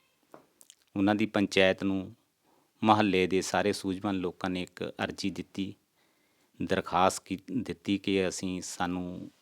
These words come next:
ਕੋਈ ਇਸ ਤਰ੍ਹਾਂ ਦਾ ਜਿਹੜਾ ਹੈਗਾ ਪ੍ਰਬੰਧ ਕੀਤਾ ਜਾਵੇ। ਤਾਂ ਫਿਰ ਉਸ ਪੰਚਾਇਤ ਨੇ ਉਸ ਸਮੇਂ ਕਢਾਣੀ ਵਾਲਿਆ ਜਿਹੜਾ ਰੋਡ ਆ ਆਪਣਾ ਖੁਰਦ ਕਢਾਣੀ ਦਾ, ਉਸ ਰੋਡ ਦੇ ਉੱਪਰ ਇੱਕ ਜਗ੍ਹਾ ਸੀ ਜਿਹੜੀ ਆਪਾਂ ਨੂੰ ਉਸ ਸਮੇਂ ਪੰਚਾਇਤ ਵੱਲੋਂ ਦਿੱਤੀ ਗਈ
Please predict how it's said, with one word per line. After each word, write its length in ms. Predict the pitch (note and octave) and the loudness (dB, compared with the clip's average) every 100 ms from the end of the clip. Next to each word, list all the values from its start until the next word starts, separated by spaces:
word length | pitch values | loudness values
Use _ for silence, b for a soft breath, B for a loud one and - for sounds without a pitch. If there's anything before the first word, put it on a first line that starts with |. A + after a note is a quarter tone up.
| G#2 - - | -14 -14 -4
ਕੋਈ 200 | G2 F#2+ | 0 0
ਇਸ 120 | F2 | -2
ਤਰ੍ਹਾਂ 240 | - F#2+ F2+ | -2 -4 -2
ਦਾ 160 | F2 | -4
ਜਿਹੜਾ 240 | E2 F2 E2 | -4 -6 -6
ਹੈਗਾ 240 | F#2 F2+ | -6 -8
ਪ੍ਰਬੰਧ 380 | - F2+ F#2 G2 | -6 -4 -4 -4
ਕੀਤਾ 360 | G2 F2+ F#2 | -6 -8 -6
ਜਾਵੇ। 300 | E2+ D#2+ E2 - _ _ _ _ _ _ _ _ _ _ _ _ _ _ | -4 -6 -10 -20 _ _ _ _ _ _ _ _ _ _ _ _ _ _
ਤਾਂ 180 | - D3 | 12 12
ਫਿਰ 160 | D3+ D3+ | 12 12
ਉਸ 260 | C#3+ C3 | 12 8
ਪੰਚਾਇਤ 500 | - A#2 - G2+ G2+ | 6 4 8 8 8
ਨੇ 200 | G#2+ A2 | 6 2
ਉਸ 300 | A2+ A2 G#2 | 2 0 -2
ਸਮੇਂ 500 | A2 G#2+ F#2+ F#2+ F#2+ - _ _ _ | -2 0 2 0 -2 -8 _ _ _
ਕਢਾਣੀ 380 | D3 C3 G#2 A2 | 10 12 12 10
ਵਾਲਿਆ 460 | A2 G#2+ G#2 G#2 F#2+ | 8 8 10 8 6
ਜਿਹੜਾ 420 | F#2+ F#2+ F2+ - | 4 4 2 0
ਰੋਡ 400 | F#2 F2 E2+ F#2+ | -4 -4 0 4
ਆ 20 | F#2 | 4
ਆਪਣਾ 280 | - F#2 - - _ - _ | 4 -4 -6 -16 _ -20 _
ਖੁਰਦ 300 | - G2+ E2 | -2 0 0
ਕਢਾਣੀ 400 | - A2+ G2+ F2 | 2 4 4 4
ਦਾ, 240 | F2 G#2 - | 2 0 2
ਉਸ 380 | B2+ B2+ C3 C3+ | 4 6 6 6
ਰੋਡ 280 | G#2+ G2+ | 6 6
ਦੇ 100 | F#2 | 4
ਉੱਪਰ 240 | G2 - - | 0 0 -4
ਇੱਕ 160 | F#2 - | -4 -4
ਜਗ੍ਹਾ 300 | G2+ E2 F#2+ | -6 -4 -2
ਸੀ 160 | F#2 F#2+ | -2 -2
ਜਿਹੜੀ 280 | E2+ E2 F#2 | -2 -2 -4
ਆਪਾਂ 320 | E2 - E2 | -6 -6 -8
ਨੂੰ 180 | F2 A2+ _ - _ _ - | -8 -14 _ -20 _ _ -2
ਉਸ 160 | G2 | -2
ਸਮੇਂ 260 | - F2 E2+ | 0 -6 -6
ਪੰਚਾਇਤ 500 | - F2+ - F2 E2 | -4 -4 -2 -4 -4
ਵੱਲੋਂ 220 | E2 F#2 | -8 -6
ਦਿੱਤੀ 380 | G#2 G2+ - - | -6 -6 -8 -12
ਗਈ 100 | - | -12